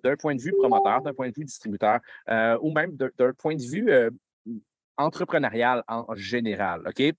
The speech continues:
Donc, euh, imaginez, la première chose, là, imaginez si vous étiez en mode winner, en mode gagnant, sept jours sur sept,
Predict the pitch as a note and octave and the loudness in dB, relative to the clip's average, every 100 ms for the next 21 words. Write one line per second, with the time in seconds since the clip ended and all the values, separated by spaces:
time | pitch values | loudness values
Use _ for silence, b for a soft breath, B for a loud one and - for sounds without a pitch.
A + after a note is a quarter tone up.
0 | _ _ _ _ - _ B B B D3+ | _ _ _ _ -20 _ B B B 0
1 | D#3+ D3+ - C3 D#3 F#3 G#3+ F#3+ A#3+ - | 0 -2 -2 -2 2 2 2 2 -2 -4
2 | _ - G4 - - - E3+ - - C#3+ | _ -2 0 4 2 0 -4 -6 -6 0
3 | E3+ F#3 D#3+ F3 F3 _ _ _ _ _ | 2 2 0 -4 -4 _ _ _ _ _
4 | _ _ - A#2 A#2+ D3+ A#2 A2+ A#2+ A2+ | _ _ -10 -2 -2 2 0 2 2 0
5 | - - A2 B2 A#2+ D3+ G#2+ G#2 G#2+ C3 | -4 -8 -2 0 2 2 0 -2 -2 -2
6 | B2 A2 A#2+ - A#2 G#2+ C3 - G#2+ A2+ | 0 0 -4 -2 -4 -2 -6 -6 -6 -4